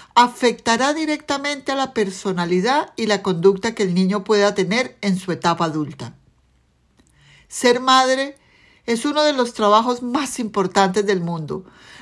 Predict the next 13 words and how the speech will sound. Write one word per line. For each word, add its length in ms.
No 100
hay 80
nada 360
que 120
podamos 480
hacer 280
durante 360
nuestra 360
vida 320
que 120
sea 220
más 320
significativo 960